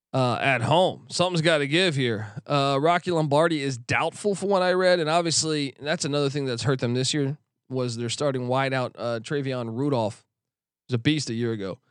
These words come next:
He's out for the year with a torn A C L. Um, so both these teams kind of mirror images of one another as far as injuries and expectations going this year.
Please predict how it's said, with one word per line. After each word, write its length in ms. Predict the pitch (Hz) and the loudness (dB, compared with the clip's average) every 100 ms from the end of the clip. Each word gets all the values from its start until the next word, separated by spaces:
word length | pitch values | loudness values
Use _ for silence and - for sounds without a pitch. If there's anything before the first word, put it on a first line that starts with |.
| _ _ _ | _ _ _
He's 60 | 139 | 0
out 160 | 143 123 | 0 0
for 100 | 120 | -2
the 120 | 117 | 0
year 100 | 131 | 0
with 120 | 113 | 0
a 40 | |
torn 220 | 107 147 117 | -2 0 0
A 80 | |
C 180 | 107 104 | -2 -2
L. 200 | 110 80 - _ _ _ _ _ _ _ _ _ - | -4 -4 -10 _ _ _ _ _ _ _ _ _ 0
Um, 540 | 156 147 143 135 120 - _ _ _ _ | 4 6 6 4 0 -4 _ _ _ _
so 100 | 170 | 2
both 180 | 170 247 | 4 2
these 140 | 202 | 2
teams 180 | 180 196 | 0 2
kind 160 | - 170 | 2 2
of 60 | |
mirror 300 | 147 160 175 | 2 2 2
images 520 | 160 151 165 143 131 123 | 2 0 0 0 0 0
of 140 | 131 | 0
one 140 | 127 | 0
another 340 | 123 123 120 120 | -2 -2 -2 -2
as 140 | 117 | -2
far 160 | 127 123 | 0 0
as 100 | 117 | 0
injuries 560 | 131 139 127 123 117 | -2 -2 -2 -2 -2
and 100 | 113 | -4
expectations 800 | 92 127 - 117 - 131 127 127 | -4 -4 -4 -4 0 0 0 -2
going 280 | 117 120 113 | -2 -2 0
this 200 | 117 117 | -2 -2
year. 280 | 127 117 104 | 0 0 -2